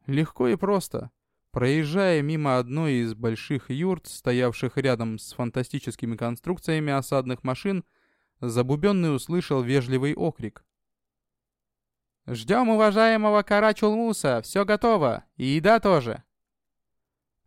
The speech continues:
Григорий тормознул Мэджика. У входа в юрту столпилось человек десять, одетых не совсем, как привыкли одеваться монголы. Одежда на них была почти русская.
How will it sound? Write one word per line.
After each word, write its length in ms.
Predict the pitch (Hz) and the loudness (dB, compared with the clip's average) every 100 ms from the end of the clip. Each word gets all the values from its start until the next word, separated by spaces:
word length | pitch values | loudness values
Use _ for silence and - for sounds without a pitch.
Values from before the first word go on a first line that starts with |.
| _ _ _ | _ _ _
Григорий 680 | 117 110 113 113 123 190 175 | -8 -4 -2 0 0 0 0
тормознул 600 | - 120 120 123 120 175 | -2 -2 0 0 0 -2
Мэджика. 640 | 143 113 107 123 - 170 156 _ _ _ - | -2 -4 -4 -6 -4 -4 -6 _ _ _ -10
У 140 | 117 | -8
входа 360 | 113 208 214 151 | -4 -2 0 0
в 40 | |
юрту 380 | 135 208 190 127 | 0 -4 -2 -4
столпилось 540 | - 127 127 185 175 | -2 -2 -2 -2 -2
человек 440 | - 139 131 170 139 | -2 -2 -2 -2 -4
десять, 480 | 113 165 151 110 117 | -4 -4 -4 -6 -4
одетых 640 | 113 113 147 131 123 - | -4 -2 -2 -2 -4 -6
не 240 | - 120 143 | -6 -4 -2
совсем, 500 | 202 208 - 208 147 | 0 -2 -2 -2 0
как 240 | 127 120 | -2 -4
привыкли 440 | 127 127 147 - | -4 -2 -4 -2
одеваться 460 | 117 113 117 117 - | -2 0 -2 -2 -2
монголы. 600 | 127 170 156 120 107 107 _ _ _ _ _ _ _ | -4 -2 -2 -2 -4 -8 _ _ _ _ _ _ _
Одежда 580 | - 117 131 214 190 170 | -4 -4 0 0 2 2
на 120 | 147 | 2
них 200 | 147 131 | 0 0
была 320 | 117 120 123 | 0 2 0
почти 420 | 113 113 - - | 0 -6 -6 -4
русская. 600 | 196 190 156 - 107 117 | -2 -2 -6 -6 -6 -8